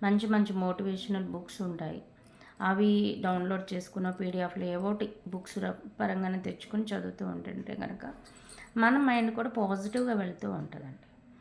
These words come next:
ఆ పాజిటివ్ అనేది మన లైఫ్కి చాలా అవసరం. So అందుకని పాజిటివ్గా ఉండండి, ఏమీ కాదు, అంతా మంచి జరుగుతుంది అనుకోండి. హ్యాపీ డేస్ వస్తాయి. చాలామంది చాలా మెసేజ్‌లు పెడుతుంటారు, మన హ్యా-, మనకి ఎప్పుడు వస్తాయి హ్యాపీ డేస్ అట్లా.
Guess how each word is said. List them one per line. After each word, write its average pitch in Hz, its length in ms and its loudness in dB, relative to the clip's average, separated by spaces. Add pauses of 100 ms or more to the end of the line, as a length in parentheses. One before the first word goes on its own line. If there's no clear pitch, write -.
(200)
ఆ 240 60 0 (100)
పాజిటివ్ 208 440 2
అనేది 220 360 2
మన 208 160 4
లైఫ్కి 175 380 -4 (120)
చాలా 185 240 -2
అవసరం. 170 440 -4 (840)
So 220 240 -8
అందుకని 190 460 0
పాజిటివ్గా 214 640 -2
ఉండండి, 180 400 -2 (120)
ఏమీ 180 300 0
కాదు, 190 300 -4
అంతా 185 320 -4
మంచి 185 340 -2
జరుగుతుంది 185 480 -6
అనుకోండి. 175 480 -6 (600)
హ్యాపీ 196 280 0
డేస్ 196 280 0
వస్తాయి. 185 440 -2 (120)
చాలామంది 190 520 4
చాలా 185 300 0
మెసేజ్‌లు 185 500 -2
పెడుతుంటారు, 180 540 -4
మన 170 160 -4
హ్యా-, 180 240 -2
మనకి 175 280 -2
ఎప్పుడు 175 240 -4
వస్తాయి 170 280 -6
హ్యాపీ 170 300 -4
డేస్ 170 200 -6
అట్లా. - 280 -8